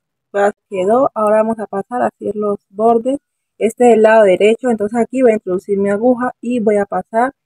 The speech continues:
mi hilo. Y hago un nudo acá para comenzar.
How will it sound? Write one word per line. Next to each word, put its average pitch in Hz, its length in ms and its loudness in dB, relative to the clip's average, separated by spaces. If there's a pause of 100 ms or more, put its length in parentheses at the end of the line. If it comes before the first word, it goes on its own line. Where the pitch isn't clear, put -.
(380)
mi 226 460 0
hilo. 180 460 -10 (500)
Y 202 160 -4
hago 190 240 0
un 202 160 0
nudo 208 220 0
acá 226 220 -6
para 208 260 -4
comenzar. 220 640 -10